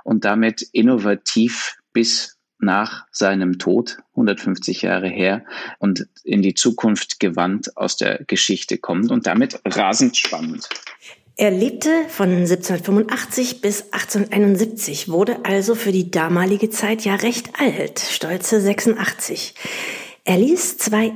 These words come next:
Speaker 2: Erdpyramiden errichten. In einer davon ließ er sich, glaube ich, auch später bestatten,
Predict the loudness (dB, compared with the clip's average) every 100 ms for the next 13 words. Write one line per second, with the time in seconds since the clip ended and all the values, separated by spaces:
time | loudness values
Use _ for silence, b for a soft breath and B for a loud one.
0 | -6 -8 -8 0 0 2 0 0 -2 -4
1 | -8 -8 -12 -10 -2 0 0 2 4 4
2 | 4 4 4 2 2 0 -2 -4 -2 -4
3 | -4 -6 -4 -6 -4 -2 -2 0 -2 -2
4 | -4 -4 -8